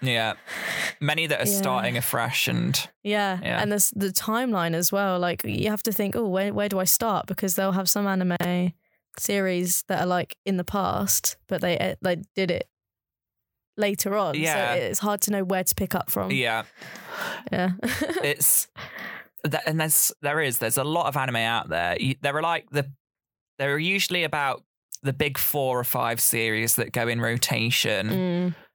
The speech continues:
Speaker 1: And then, but there's, like, thousands of them out there
Speaker 2: Yeah.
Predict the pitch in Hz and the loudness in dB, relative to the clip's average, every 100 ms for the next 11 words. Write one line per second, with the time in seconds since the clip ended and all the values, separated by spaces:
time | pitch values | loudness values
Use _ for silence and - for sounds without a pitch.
0 | - 127 127 127 123 - _ - - 139 | -4 0 2 0 -2 -8 _ -10 -6 -2
1 | 151 151 185 - - 123 127 123 120 120 | 0 2 0 -2 -4 0 2 2 2 2
2 | 120 - - 110 117 - 80 82 127 - | 0 -4 -2 0 0 0 0 0 0 -2
3 | - 190 - | -2 0 0